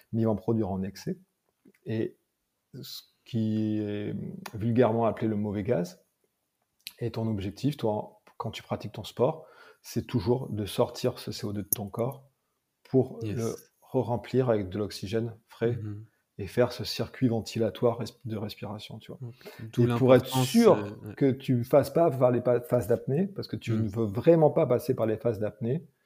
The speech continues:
Speaker 1: mon conseil, c'est de te concentrer plus sur l'expiration que sur l'inspiration.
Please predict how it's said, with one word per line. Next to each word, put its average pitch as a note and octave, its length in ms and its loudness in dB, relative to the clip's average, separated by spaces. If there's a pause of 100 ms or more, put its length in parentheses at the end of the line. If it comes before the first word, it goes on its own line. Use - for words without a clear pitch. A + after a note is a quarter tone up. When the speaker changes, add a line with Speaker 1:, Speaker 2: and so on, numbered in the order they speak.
(360)
Speaker 1:
mon A#2+ 100 -4
conseil, A#2 480 4
c'est - 220 -12
de - 80 -16
te - 100 -14
concentrer G#2+ 480 -10
plus - 240 -2
sur A2 260 -4
l'expiration C3+ 1000 0
que B2+ 120 -6
sur A#2 160 -6
l'inspiration. A#2 560 -8